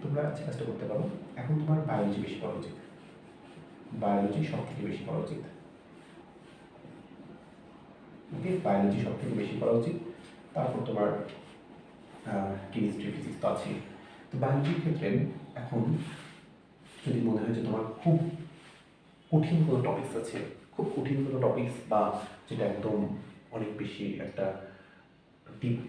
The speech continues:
কনসেপচুয়াল জিনিস যেটা তুমি বুঝো না, এটা নতুন করে বুঝতে যাওয়ার দরকার নেই। ওইখান থেকে just superficially যে ইনফোগুলো সব থেকে ইম্পর্টেন্ট, ওইগুলো তুমি মনে রাখতে পারো। But যদি এমন কিছু থাকে নতুন করে শিখতে হবে একদম, হ্যাঁ, যদি তোমার এরকম হয় যে তুমি ব্যাখ্যাটা জানলে বুঝে ফেলবা,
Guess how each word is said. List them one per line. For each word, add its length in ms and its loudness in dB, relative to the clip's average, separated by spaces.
কনসেপচুয়াল 540 0
জিনিস 260 0
যেটা 160 -4
তুমি 140 0
বুঝো 240 0
না, 140 2
এটা 100 -4
নতুন 240 0
করে 80 0
বুঝতে 280 -2
যাওয়ার 200 0
দরকার 280 4
নেই। 100 0
ওইখান 200 0
থেকে 280 0
just 180 0
superficially 680 4
যে 80 2
ইনফোগুলো 800 4
সব 120 -4
থেকে 160 -4
ইম্পর্টেন্ট, 380 -4
ওইগুলো 200 2
তুমি 120 0
মনে 140 2
রাখতে 180 0
পারো। 180 -2
But 340 -2
যদি 140 0
এমন 200 6
কিছু 280 -2
থাকে 380 -2
নতুন 280 -4
করে 120 -4
শিখতে 320 -10
হবে 240 2
একদম, 360 0
হ্যাঁ, 120 4
যদি 140 0
তোমার 200 4
এরকম 180 6
হয় 180 8
যে 40 4
তুমি 120 2
ব্যাখ্যাটা 480 4
জানলে 300 2
বুঝে 280 4
ফেলবা, 260 4